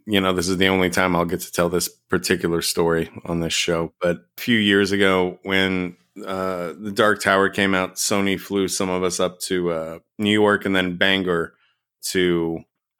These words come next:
you know, do, like, a Stephen King tour, and, uh, we met King and then watched a, well, we watched a screening of The <laughs> Dark Tower movie with him,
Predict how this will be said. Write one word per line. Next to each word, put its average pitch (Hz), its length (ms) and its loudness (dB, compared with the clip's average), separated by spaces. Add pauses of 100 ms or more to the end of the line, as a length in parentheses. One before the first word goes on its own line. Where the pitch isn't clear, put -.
(440)
you 117 120 2
know, 107 160 4
do, 110 200 4
like, 101 180 4
a 92 60 0
Stephen 98 340 0
King 101 280 -2
tour, 92 580 4
and, 82 420 -2 (120)
uh, 87 400 0
we 107 140 0
met 98 320 2
King 95 480 2
and 90 120 0
then 85 300 0
watched 90 320 0
a, 82 260 0 (360)
well, 80 340 -6 (200)
we 90 120 2
watched 82 300 0
a - 20 -4
screening 80 380 -4
of 82 120 -6
The - 140 -2
<laughs> - 40 -12
Dark 120 180 0
Tower 98 360 2
movie 87 300 0
with 92 180 2
him, 90 200 -2